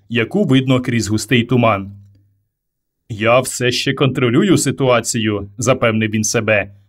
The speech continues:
«Я отримую чуттєві враження через його нервову систему. Він отримує враження через мою». Він міг чекати.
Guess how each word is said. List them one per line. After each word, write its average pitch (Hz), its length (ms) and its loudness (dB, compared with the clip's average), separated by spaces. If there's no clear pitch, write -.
«Я 117 180 -2
отримую 143 720 -2
чуттєві 151 500 -2
враження 131 540 0
через 123 420 -2
його 127 380 2
нервову 147 460 2
систему. 110 640 0
Він 123 260 0
отримує 127 480 0
враження 156 720 0
через 110 340 -2
мою». 110 480 2
Він 139 340 -2
міг 175 180 0
чекати. 107 640 -2